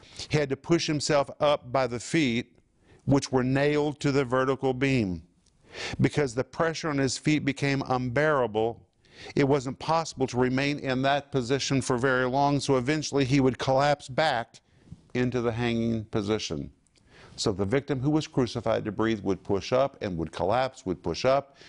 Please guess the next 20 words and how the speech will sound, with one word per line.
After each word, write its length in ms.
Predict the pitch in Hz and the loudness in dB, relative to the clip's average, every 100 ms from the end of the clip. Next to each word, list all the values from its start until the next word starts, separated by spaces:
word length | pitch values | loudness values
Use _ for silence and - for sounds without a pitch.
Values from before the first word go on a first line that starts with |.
| - - | -12 -6
and 160 | 87 | -2
would 140 | 78 - | -4 -4
collapse. 640 | 87 95 120 120 - - _ _ _ _ _ - - | -2 0 0 -4 -12 -16 _ _ _ _ _ -20 -6
Couldn't 200 | 113 107 | -2 0
stay 240 | - 127 | 0 2
up 140 | 127 - | 2 0
for 140 | 123 | -2
long 320 | 123 131 139 | 0 0 -2
because 360 | 113 101 110 92 | -6 -4 -2 0
the 100 | 90 | -4
pressure 440 | - 127 120 113 | -4 -6 -4 -6
and 160 | 92 73 | -6 -8
the 60 | 69 | -6
pain 340 | 110 120 113 | -2 -2 -2
was 120 | 92 | -2
so 160 | - 107 | -2 -2
terrible 420 | - 107 98 92 | 0 -2 0 -2
in 160 | 87 107 | -2 -2
the 60 | |
feet. 420 | 95 131 107 - | -2 0 -2 -4